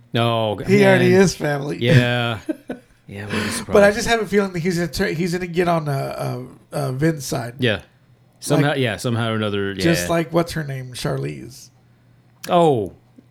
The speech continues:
Speaker 1: yeah. And what was that in the span of, like, two movies?
Speaker 2: Yeah.
Speaker 1: Like, "Why do you think I'm here?" They, "This is the last place you should have shown up."
Speaker 2: <sighs>
Speaker 1: Yeah.
Speaker 2: God. That's the only thing I hate about the series is,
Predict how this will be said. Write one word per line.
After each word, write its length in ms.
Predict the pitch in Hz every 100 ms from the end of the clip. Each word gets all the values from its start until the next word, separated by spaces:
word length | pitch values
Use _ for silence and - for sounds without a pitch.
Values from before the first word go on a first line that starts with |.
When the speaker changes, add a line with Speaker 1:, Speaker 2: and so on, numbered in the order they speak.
| 147
Speaker 1:
yeah. 280 | 127 135 123
And 180 | 107 107
what 100 | 131
was 100 | 135
that 100 | 131
in 60 | 110
the 40 |
span 260 | 104 131 127
of, 60 | 123
like, 140 | 117
two 160 | - 151
movies? 440 | 143 147 165 165 -
Speaker 2:
Yeah. 340 | 110 - - - _ _ _ _ _ _ _ _ _ -
Speaker 1:
Like, 140 | 117 98
"Why 80 |
do 60 | 107
you 40 | 113
think 200 | 120 120
I'm 140 | 113
here?" 380 | 95 120 92 78 90
They, 100 | 87
"This 200 | 87 -
is 80 | -
the 100 | -
last 360 | 80 78 -
place 240 | - 90 -
you 60 | -
should 200 | - 87
have 100 | 80
shown 280 | 98 87
up." 220 | 85 - 113
Speaker 2:
<sighs> 40 | -
Speaker 1:
Yeah. 880 | 120 - 113 117 120 131 123 117 - -
Speaker 2:
God. 420 | 110 110 113 113 92 - _ - _ _
That's 180 | 214 220
the 80 | 226
only 120 | 226 226
thing 20 |
I 100 | 208
hate 260 | 151 185 196
about 240 | 165 160
the 60 | -
series 440 | - 175 156 143 135
is, 200 | 131